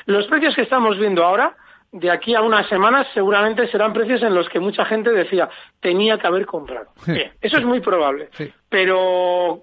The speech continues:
Speaker 1: cuidado, ¿eh? Porque no hay ningún giro al alza todavía y no ve-, no sabemos, no, no podemos adivinar hasta dónde quieren apretar antes de empezar a rebotar.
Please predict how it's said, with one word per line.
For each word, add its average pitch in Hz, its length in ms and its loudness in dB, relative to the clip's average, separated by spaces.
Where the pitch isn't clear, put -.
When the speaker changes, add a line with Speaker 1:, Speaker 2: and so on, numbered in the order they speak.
Speaker 1:
cuidado, 185 380 0
¿eh? 185 60 -2
Porque 170 340 -2
no 170 220 0
hay 196 100 0
ningún 170 280 0
giro 160 200 -2
al 170 80 0
alza 165 200 -4
todavía 190 600 -2
y 156 140 -6
no 170 140 -2
ve-, 185 140 0
no 185 200 -4
sabemos, 202 400 -2
no, 156 140 -10
no 180 120 -4
podemos 180 260 -2
adivinar 170 380 0
hasta 160 240 -4
dónde 180 200 -2
quieren 185 360 -4
apretar 160 720 -2
antes 165 320 -4
de 160 60 0
empezar 151 320 -2
a 143 40 0
rebotar. 139 380 -8